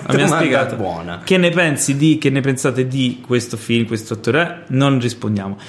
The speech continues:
Speaker 1: Diciamo che, eh, le altre domande a cui non rispondiamo sono domande a cui, di cui puoi trovare la risposta su un sito che si chiama google punto it punto com.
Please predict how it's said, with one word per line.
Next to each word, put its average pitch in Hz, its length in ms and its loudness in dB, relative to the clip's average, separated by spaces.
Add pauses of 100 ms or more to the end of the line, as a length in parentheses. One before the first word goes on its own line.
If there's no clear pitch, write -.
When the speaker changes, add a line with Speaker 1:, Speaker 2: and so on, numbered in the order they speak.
(120)
Speaker 1:
Diciamo 170 360 0
che, 120 220 0 (340)
eh, 117 500 2
le 151 80 2
altre 175 220 0
domande 147 260 2
a 113 60 0
cui 127 160 0
non 120 100 2
rispondiamo 151 460 2
sono 127 180 0
domande 139 300 4
a 113 60 2
cui, 117 220 -2
di 117 200 -2
cui 117 160 0
puoi 110 160 0
trovare 117 320 2
la 110 80 2
risposta 120 480 -2
su 113 100 -6
un 117 100 0
sito 110 320 -4
che 110 120 -6
si 110 100 -4
chiama 107 300 0
google 110 400 0
punto 107 460 -4
it 104 360 -6
punto 104 360 -10
com. 107 300 -6